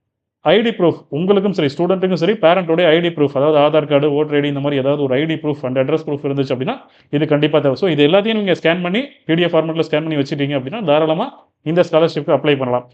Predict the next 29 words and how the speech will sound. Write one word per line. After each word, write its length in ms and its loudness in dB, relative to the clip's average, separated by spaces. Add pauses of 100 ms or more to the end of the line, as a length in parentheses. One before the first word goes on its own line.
(220)
மாற்றுத்திறனாளிகளா 880 2
இருந்தீங்க 320 -2
அப்படின்னா, 320 -2
அந்த 200 -4
மாற்றுத்திறனாளி 680 0
சர்டிஃபிகேட் 420 0
வந்து 160 -2
கண்டிப்பா 280 -4
உங்கள்ட்ட 340 0
இருக்கணும். 280 -4 (1080)
அதே 260 0
மாதிரியே 340 2
மார்க்டைட் 360 0
ஆர்ம்டு 280 0
ஃபோர்ஸஸ், 340 0
அதாவது 520 4
படை 260 2
வீரர்கள், 440 0
ராணுவத்துல 400 -2
உயிரிழந்தவங்க, 520 -2
அந்த 140 -6
மாதிரி 420 -2 (680)
அவர்களுடைய, 540 2 (360)
அ, 560 -2 (140)
குழந்தைகள் 460 0
இருந்தாங்க 240 0
அப்படின்னா 240 -2
அவங்க 280 -4
அதற்கான 520 2